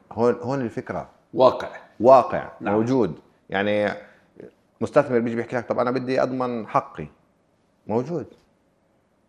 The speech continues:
Speaker 1: موجود. إلك رقم، إلك، آه، طابو، إلك، آه، كل، كل أشياء موجودة. إلك، آه، شركة فيها أسهم، كل إشي موجود. ده يعني إحنا سوينا الفكرة إنه أي إشي يكون موجود للضمان،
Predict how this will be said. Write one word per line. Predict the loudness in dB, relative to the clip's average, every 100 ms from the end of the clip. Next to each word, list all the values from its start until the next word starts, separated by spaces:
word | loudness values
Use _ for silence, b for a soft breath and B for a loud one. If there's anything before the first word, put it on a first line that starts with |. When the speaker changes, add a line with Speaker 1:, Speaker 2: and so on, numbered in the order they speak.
| _ -12
Speaker 1:
موجود. | -10 -8 -12 -8
إلك | -8 -6
رقم، | -8 -8 -10 -10
إلك، | -10 -10 -12 -16
آه، | -14 -12 -12 -14 -8
طابو، | -6 -4 -6 -8 -6
إلك، | -8 -10 -10
آه، | -10
كل، | -8 -6 -6 -6
كل | -8 -10 -8
أشياء | -10 -6 -6 -4
موجودة. | -8 -6 -6 -6 -10 _ b b b -4
إلك، | -4 -4 -6
آه، | -4 -4 -6
شركة | -4 -6 -4 -8 -10
فيها | -10 -8 -6 -6
أسهم، | -6 -8 -8 -8 -12 _ b b -2
كل | -2
إشي | -2 -8 -6
موجود. | -6 -4 -6 -8 _ _ _ _
ده | -4 -4 -4
يعني | -6 -4 -6 -6 -8
إحنا | -10
سوينا | -10 -8 -8
الفكرة | -8 -8 -2 0 0 -4 B B B B B _
إنه | -8 -4 -2 -4 -6 -8 -2
أي | -2
إشي | -2 -4 -4 -4 -8
يكون | -6 -4 -2
موجود | -2 -2 -2 -4 -4 -2
للضمان، | -2 0 -2 -2 -4